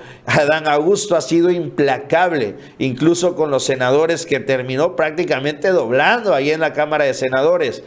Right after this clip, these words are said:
Ahora imagínense, pues alguien, ¿qué persona más cercana a Adán puede haber que una hermana?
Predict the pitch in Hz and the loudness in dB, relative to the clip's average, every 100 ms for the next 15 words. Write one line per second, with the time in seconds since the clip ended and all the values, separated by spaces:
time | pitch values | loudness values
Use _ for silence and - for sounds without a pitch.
0 | - - - 143 180 185 175 156 - 180 | -20 -10 0 2 4 2 0 -2 0 0
1 | 170 135 120 127 123 123 - - - - | 0 -2 -2 0 0 -2 -10 -20 -20 -20
2 | - - - - 202 151 160 160 147 131 | -20 -20 -12 -4 0 0 0 0 -2 -8
3 | - - - - - 185 190 170 139 180 | -18 -20 -20 -8 0 0 2 0 0 -2
4 | 185 156 175 160 160 127 - 185 170 147 | 0 0 0 0 -2 -2 -2 -2 0 -6
5 | 180 - - 127 127 123 160 196 185 147 | -6 -14 -4 0 0 2 0 0 -2 0
6 | 147 147 131 143 147 143 - - - _ | 2 2 2 0 0 -4 -12 -20 -20 _
7 | - 127 147 170 139 123 165 214 | 0 2 2 2 -2 0 -2 -4